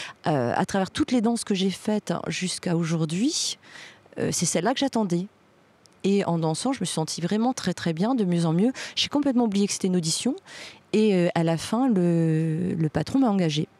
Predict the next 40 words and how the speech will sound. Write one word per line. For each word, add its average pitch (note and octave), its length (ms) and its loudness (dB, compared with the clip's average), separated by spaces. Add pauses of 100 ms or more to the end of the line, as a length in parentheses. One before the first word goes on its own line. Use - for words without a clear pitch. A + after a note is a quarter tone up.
(760)
Euh, D#3 240 0
il F#3+ 140 0
va F#3 100 0
m'avouer G3 340 2
un F#3 60 2
peu F#3 140 -2
plus - 160 0
tard A#3+ 280 -2
que G#3 200 2
j'ai, F3+ 1160 0
il F3+ 180 2
y F#3+ 40 4
avait G3 180 2
d'autres G#3 320 0
danseuses F#3+ 400 0
qui - 80 -2
étaient G3 140 0
beaucoup G3+ 240 0
plus G#3 100 -2
professionnelles F#3 600 0
que - 100 -2
moi, E3 300 2 (500)
mais F#3+ 220 4
qu'il F3+ 200 0
a E3+ 60 2
préféré, F#3+ 640 2
euh, D#3+ 140 2
miser F#3 300 4
sur F#3 260 2
moi F#3 240 4
parce F3 200 -2
qu'il G3+ 180 0
avait D#3+ 120 2
trouvé G#3+ 180 0
que F#3+ 60 -2
j'avais E3 160 2
un E3+ 120 0
truc - 260 -4
en E3 80 2
plus. - 380 -6